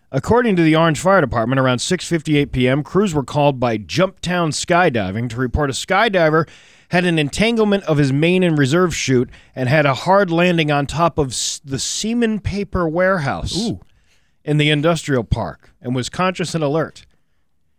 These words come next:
Speaker 2: How se-, how
Speaker 1: You
Speaker 2: seaman-
Speaker 1: won't believe what
Speaker 2: <laughs>
Speaker 1: happened to me over the weekend. I landed on top of Seaman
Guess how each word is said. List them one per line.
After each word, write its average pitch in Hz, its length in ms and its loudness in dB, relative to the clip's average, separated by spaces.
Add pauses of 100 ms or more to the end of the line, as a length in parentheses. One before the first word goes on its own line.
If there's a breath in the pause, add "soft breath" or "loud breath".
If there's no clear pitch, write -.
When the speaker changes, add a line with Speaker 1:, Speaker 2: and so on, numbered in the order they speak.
(560)
Speaker 2:
How 180 80 -6
se-, - 240 -6
how 175 100 2
Speaker 1:
You 330 180 6
Speaker 2:
seaman- 320 280 6
Speaker 1:
won't 226 360 4
believe 240 380 4
what 214 140 4
Speaker 2:
<laughs> - 0 -
Speaker 1:
happened 247 340 2
to 240 60 4
me 247 220 4
over 196 200 4
the 175 80 4
weekend. 143 460 2
I 285 180 4
landed 269 540 4
on 214 240 2
top 254 280 0
of 185 120 0
Seaman 226 600 0